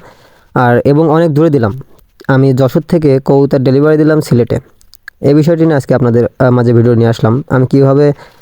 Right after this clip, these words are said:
ডেলিভারি দিলাম, কত টাকা খরচ হলো এবং কী কী নিয়মকানুন মেনে ডেলিভারি দিতে হয়, এই বিষয়টি নিয়ে। তো যশো-, এই, আহ,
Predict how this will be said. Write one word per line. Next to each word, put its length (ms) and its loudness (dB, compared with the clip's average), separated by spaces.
ডেলিভারি 360 2
দিলাম, 340 -2
কত 200 -2
টাকা 240 0
খরচ 360 -2
হলো 160 2
এবং 400 0
কী 120 0
কী 160 0
নিয়মকানুন 460 0
মেনে 320 0
ডেলিভারি 360 2
দিতে 200 -2
হয়, 140 2
এই 80 2
বিষয়টি 420 0
নিয়ে। 160 -4
তো 500 2
যশো-, 320 0
এই, 320 2
আহ, 180 0